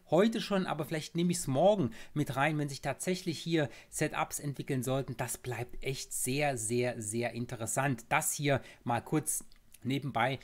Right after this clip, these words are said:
damit die, die hier auch live zuschauen, auch mal so ein bisschen drehen können.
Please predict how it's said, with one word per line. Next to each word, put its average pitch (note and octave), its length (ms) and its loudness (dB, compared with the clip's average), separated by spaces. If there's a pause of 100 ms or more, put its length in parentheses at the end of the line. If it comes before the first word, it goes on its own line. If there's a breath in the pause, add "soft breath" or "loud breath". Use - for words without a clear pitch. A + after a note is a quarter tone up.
(140 loud breath)
damit B2+ 440 -4
die, C#3+ 220 -4
die - 100 -10
hier B2 240 -2 (280 loud breath)
auch C3+ 160 -10
live B2 340 -4
zuschauen, B2+ 440 -4
auch - 160 -8
mal B2+ 100 0
so A#2+ 80 -4
ein A#2+ 60 -2
bisschen B2 300 -2
drehen A#2+ 320 0
können. B2+ 260 -2